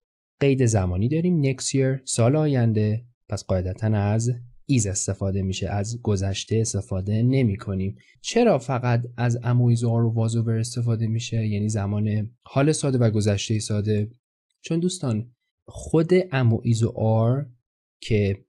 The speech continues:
زمان حال ساده هست، در معنای این ساختار شما رو می‌بره به زمان آینده.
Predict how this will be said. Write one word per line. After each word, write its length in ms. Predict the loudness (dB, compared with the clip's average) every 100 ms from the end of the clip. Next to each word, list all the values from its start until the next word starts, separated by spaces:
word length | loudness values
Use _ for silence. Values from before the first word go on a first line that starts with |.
| _
زمان 340 | 0 2 2
حال 320 | 2 2 2
ساده 360 | 0 0 -2 -2
هست، 580 | -4 -2 -2 -4 -8 _ _ -14 -2
در 220 | 2 2
معنای 800 | 4 4 2 2 2 4 4 2
این 240 | 0 0
ساختار 880 | -2 -2 -4 -4 -4 -2 0 0 -2 -8 _ _ _ _
شما 300 | -2 2 4
رو 100 | 4
می‌بره 480 | 2 0 2 0 2
به 100 | 2
زمان 380 | 2 0 0 -2
آینده. 640 | -2 -4 -6 -10 -12 -14